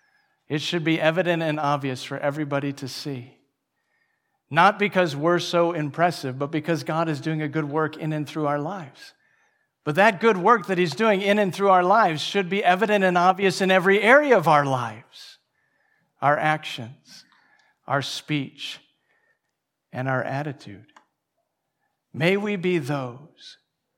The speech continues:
who are zealous for God, glorying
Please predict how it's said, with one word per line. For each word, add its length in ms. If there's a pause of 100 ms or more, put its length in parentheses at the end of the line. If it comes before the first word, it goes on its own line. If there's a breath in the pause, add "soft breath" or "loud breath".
(140)
who 140
are 180
zealous 580
for 200
God, 420 (760)
glorying 800